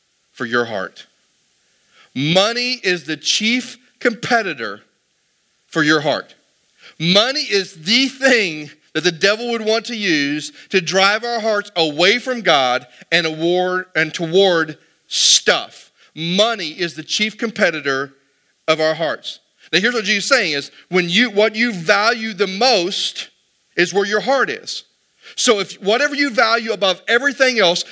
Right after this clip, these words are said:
that's what's gonna have your heart. So if you value your job above everything else, guess what's gonna get your attention and your affection and your heart? Your job. If you value your family above everything else, guess what gets your heart,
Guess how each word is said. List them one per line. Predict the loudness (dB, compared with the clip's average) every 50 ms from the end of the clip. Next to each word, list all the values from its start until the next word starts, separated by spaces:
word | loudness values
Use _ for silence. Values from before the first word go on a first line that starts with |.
| -14 -6
that's | 0 2 2 2 0 -4
what's | -8 -8 -6 -4
gonna | -4 -2 0
have | 2 2 0 0 0
your | 0 0
heart. | 0 0 0 0
So | -2 -2
if | -2 -2 -2
you | -2 0 0 0 0
value | 0 0 0 2 2 0 -2 -2 -4 -4 -4 -4 -6 -8 -10 -16 -18 -8
your | -4 0 0 0
job | 0 -2 -2 0 2 4 4 4 2 0 -2 -2 -4 -4
above | -4 -4 -2 0 -2 -2 -4 -4 0 0
everything | 0 2 0 -4 -2 -2 -2 0 2 2
else, | 2 2 0 -2 -8 -12 -14 -14 -16 -20 -10 -2
guess | 0 0 0 0 0 0
what's | -2 -2 0
gonna | -2 -2 -2 -2
get | 0 -2 -2 -2 -2
your | 0 2 2
attention | 2 2 0 -2 -2 -2 -2 -2 -2 -2 -2 0
and | 0 0 0
your | 2 0 0
affection | 0 0 2 2 2 2 0 -2 -2 -2 -4 -4 -8 -6 -2
and | 0 0 2
your | 2 2 2
heart? | 2 4 4 4 2 0 -4 -12 -20 _ _ _ -6
Your | 0 0 0 2
job. | 2 2 2 2 0 -2 -8 _ _ _ -14 -6 -2
If | -2 -2 0 0
you | 0 0
value | 2 2 2 2 0 -2 -2
your | -4 -4 -6
family | -4 0 2 4 4 4 4 2 0 -4 -6 -6 -8 -6 -2
above | -2 0 2 0 0 -2 -2 0
everything | 0 0 0 0 0 0 0 0 2
else, | 2 0 0 -2 -6 -8
guess | -2 -2 -2 -2 0 -2
what | -2 -2 -2 0
gets | -2 -2 -2 -4
your | -6 -4 -6 -4
heart, | 0 0 2 4 4 2 0 -2